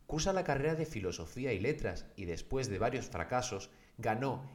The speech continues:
en mil ochocientos noventa y uno la cátedra de griego en la Universidad de Salamanca,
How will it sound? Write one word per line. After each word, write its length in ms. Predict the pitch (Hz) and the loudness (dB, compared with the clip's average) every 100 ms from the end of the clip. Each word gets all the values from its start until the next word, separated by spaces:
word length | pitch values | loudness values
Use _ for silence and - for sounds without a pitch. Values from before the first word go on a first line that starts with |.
| - | -2
en 160 | 104 | 0
mil 160 | 131 202 | 2 2
ochocientos 560 | 208 131 - 95 85 80 | 2 0 0 -4 -4 -2
noventa 380 | 90 139 117 | -2 0 0
y 100 | 101 | 0
uno 320 | 120 113 104 - - | 0 -2 -4 -8 -6
la 220 | 104 107 | 0 2
cátedra 420 | 123 135 165 165 156 | 2 2 2 0 0
de 160 | 110 | -2
griego 560 | 90 117 139 101 110 - | 0 2 4 2 -2 -6
en 120 | 104 | -6
la 80 | 98 | -4
Universidad 480 | 92 90 87 92 95 | -2 -2 -2 0 0
de 80 | 90 | 2
Salamanca, 640 | 82 80 85 82 - - | 0 -2 -6 -8 -12 -16